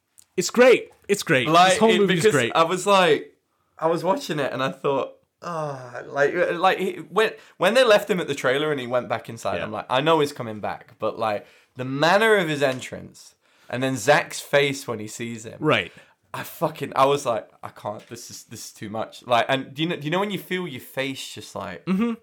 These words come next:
Speaker 1: I know exactly what you
Speaker 2: I
Speaker 1: mean.
Speaker 2: was like, "This is so wholesome." <laughs> Fuck. It's, oh my God.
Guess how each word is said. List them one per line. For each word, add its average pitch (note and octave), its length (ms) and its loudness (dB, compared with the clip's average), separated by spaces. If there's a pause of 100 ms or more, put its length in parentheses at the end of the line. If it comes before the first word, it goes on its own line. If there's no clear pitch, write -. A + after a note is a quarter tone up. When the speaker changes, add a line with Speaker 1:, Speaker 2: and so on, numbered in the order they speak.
(420)
Speaker 1:
I D#3+ 100 0
know E3+ 120 4
exactly A2 520 -2
what A#2 140 -4
you A#2+ 100 -6
Speaker 2:
I A2 40 -4
Speaker 1:
mean. - 100 -6
Speaker 2:
was F2 100 -14
like, - 200 -2
"This C5+ 220 -20 (100)
is D5+ 80 -20
so A4+ 320 0
wholesome." A4 640 -4 (180)
<laughs> - 500 -18
Fuck. - 420 0 (100)
It's, - 580 -10 (240)
oh - 140 -12
my - 180 -6
God. D#3+ 300 -2